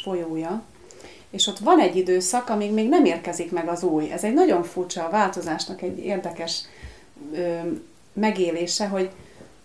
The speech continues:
már tudom, hogy változtatni akarok, már elengedem a régit, de még nem érkezik meg az új. Ennek több oka is van, nyilván azért, mert az agyunkban, ö, behúzaloztam, mondjuk egy, egy utat végigjártam az agyi, ö,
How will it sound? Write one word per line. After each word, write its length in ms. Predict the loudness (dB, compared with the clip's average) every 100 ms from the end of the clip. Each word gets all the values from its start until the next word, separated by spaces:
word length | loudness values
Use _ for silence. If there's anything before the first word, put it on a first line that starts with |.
| _
már 240 | -8 -6
tudom, 260 | -2 2 4
hogy 160 | 4 6
változtatni 720 | 6 6 2 -4 -6 -2 -2
akarok, 400 | -2 0 0 2
már 160 | 4
elengedem 480 | 6 4 2 2 2
a 80 | 2
régit, 500 | 2 0 0 -4 -2
de 100 | 2
még 200 | 4 8
nem 180 | 10 10
érkezik 500 | 8 4 -2 -2 -2
meg 160 | 0
az 160 | 0 -2
új. 340 | -2 -2 -4 -8 -20 -20 -20 -4
Ennek 220 | -2 0
több 200 | 2 4
oka 200 | 2 2
is 160 | 0 0
van, 120 | 0
nyilván 340 | 0 0 0
azért, 300 | 0 0 -2
mert 160 | -4 -6
az 100 | -2
agyunkban, 540 | -2 -2 -2 0 -2 -4 -8 -4
ö, 180 | -2 -2 -4 -8 -2
behúzaloztam, 880 | -2 0 -2 -2 -2 -4 -4 -6 -4
mondjuk 260 | -4 -6 -8 -6
egy, 160 | -6 -6
egy 160 | -6
utat 240 | -2 -2 2
végigjártam 680 | 2 2 0 -2 -2 -2
az 100 | 0
agyi, 180 | -2 -2
ö, 360 | -4 -6 -6